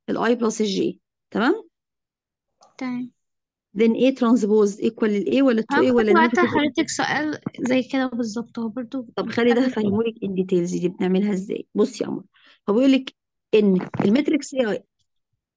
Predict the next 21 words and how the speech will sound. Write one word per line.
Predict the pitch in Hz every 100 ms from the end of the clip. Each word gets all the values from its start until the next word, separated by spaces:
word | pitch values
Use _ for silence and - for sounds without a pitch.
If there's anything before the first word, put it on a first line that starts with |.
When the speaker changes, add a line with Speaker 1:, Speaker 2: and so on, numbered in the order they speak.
| -
Speaker 1:
ال | 202
I، | 262 320 311 -
إيه | 285 294
آي | 277
جي | 254
عبارة | 339 302 285
عن | 247 -
I | 269
بل-، | 254 208
يعني | 202 214
الأوردر | 233 269 277
بتاعهم | 254 254 269 240
plus | 208 190
بعض، | 180 143 - _ _ _ -
تمام؟ | 220 440 554 _ _ _ _ _ _ -
يبقى | - 214
معنى | 262
Speaker 2:
تمام. | 262
Speaker 1:
كده | 247 240
الترانسبوز | - 233 233 247 233
بتاعها | 240 240 240 226 214